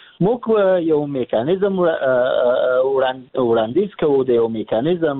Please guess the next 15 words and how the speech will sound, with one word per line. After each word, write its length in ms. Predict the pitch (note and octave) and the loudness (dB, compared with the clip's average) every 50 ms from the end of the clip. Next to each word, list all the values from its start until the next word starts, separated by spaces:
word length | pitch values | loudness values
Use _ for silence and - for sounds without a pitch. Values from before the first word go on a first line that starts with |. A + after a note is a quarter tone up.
| C3 B2+ B2 | -6 -8 -8
اه، 540 | C#3 _ _ - G#2+ G2+ F#2+ F#2+ F#2 F2+ F2 - | -12 _ _ -6 -2 0 0 0 0 -2 -2 -2
هم 220 | C3 D3 D#3+ D#3 | -2 0 0 0
نړیوالې 480 | D3+ D3 C3+ C3+ B2+ B2+ B2+ B2 B2+ B2+ - - | 0 0 2 2 2 2 0 0 -2 -2 -2 -2
ټولنې 340 | A2+ G#2+ A2 A2+ A2 G#2 G2+ _ | -2 0 0 -2 -2 -4 -4 _
ته، 240 | G#2+ G2 F#2+ F#2 - - | -4 -2 -2 -4 -4 -4
هم، 380 | B2 C#3 C#3+ C3+ C3 B2 A2+ A2 - - - - - - - | -4 -2 0 0 0 0 -2 -4 -8 -18 -20 -20 -18 -6 -2
اه، 260 | B2 G#2+ G2+ G2+ G#2+ | 0 0 2 0 0
شته، 320 | G#2+ - - _ C#3+ C#3+ C#3 C3+ C3 B2+ B2 B2 A#2 - - A#2+ | -2 -6 -6 _ -2 0 2 2 2 2 0 0 0 -2 0 0
اه، 1120 | A2+ A2 A2 G#2+ G#2+ G#2+ G#2+ G#2+ G#2 G#2+ A#2 A2+ G#2+ - - - C3+ - - A2 A2+ A2+ A2 | 0 0 0 2 2 2 2 0 -2 -2 -4 -4 -4 -4 -6 -4 -2 0 0 0 0 0 2
نظام 680 | A2 A2+ A2+ A2+ A2 A#2+ C3+ C#3 C#3 B2+ B2+ B2 B2 | 2 2 2 0 0 0 0 0 0 0 0 0 0
او، 440 | A#2+ - A2 G#2+ G#2+ G#2+ G#2 G#2 G#2+ | 0 0 0 2 4 4 4 2 2
او، 440 | G2+ - A2 G#2+ G#2+ G#2 G#2 G2+ - _ - - - - _ | 0 2 2 2 2 2 2 0 -2 _ -16 -20 -20 -12 _
اه، 200 | - A2 G2+ G2 | -2 -2 0 -2
حاکمیت 600 | G2+ - - C#3 - - A#2+ A2 A#2 C3 C#3 C#3 C#3 _ | -2 -4 -4 -6 -2 -2 -2 0 0 0 0 -2 -4 _
ته، 260 | - B2+ A#2 A2 G#2 | -4 -2 -2 -2 -4